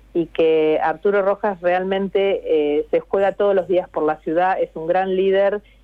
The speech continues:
y, y la convicción que tenemos es que Necochea puede estar mejor y queremos dejar proyectos que nos trasciendan y que puedan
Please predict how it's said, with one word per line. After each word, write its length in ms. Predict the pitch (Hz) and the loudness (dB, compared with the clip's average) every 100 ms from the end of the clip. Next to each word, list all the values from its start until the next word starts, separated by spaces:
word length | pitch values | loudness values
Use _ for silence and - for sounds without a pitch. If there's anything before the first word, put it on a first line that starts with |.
| _ - | _ -10
y, 280 | 160 151 170 | -8 -6 -2
y 40 | |
la 180 | 160 160 | 0 0
convicción 680 | - 160 160 160 - 208 208 | -2 -2 -4 -4 -2 -2 0
que 100 | 190 | -2
tenemos 520 | 180 180 190 208 214 180 | -2 0 0 0 -2 -4
es 140 | 165 | -4
que 140 | - | -4
Necochea 640 | 170 165 170 165 - 226 202 | -4 -2 -2 -2 0 0 0
puede 280 | - 208 208 | -2 0 0
estar 260 | 208 190 | -2 -4
mejor 560 | 185 180 - 202 214 226 - _ _ _ - | -4 -6 -2 0 0 -2 -10 _ _ _ -18
y 100 | 185 | -14
queremos 500 | - 180 208 226 214 180 | -4 -2 0 -2 -4 -4
dejar 560 | 185 - 226 233 240 - | -4 -2 -2 -2 -4 -4
proyectos 640 | 190 185 - 202 - 202 - | -4 -2 -2 -4 -2 -6 -2
que 140 | 170 | -6
nos 200 | 160 - | -6 -8
trasciendan 840 | 160 156 - 226 226 226 226 240 - - - | -6 -6 0 0 0 0 0 -2 -8 -20 -14
y 120 | 175 | -8
que 140 | 175 170 | -4 -4
puedan 460 | - 196 208 202 | 0 0 0 -2